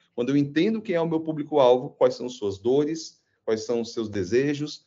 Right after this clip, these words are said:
quais são as suas objeções, eu consigo padronizar com a personalização uma solução pra aquele,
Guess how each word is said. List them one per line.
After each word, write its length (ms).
quais 180
são 120
as 80
suas 240
objeções, 920
eu 100
consigo 800
padronizar 960
com 80
a 100
personalização 960
uma 160
solução 460
pra 120
aquele, 280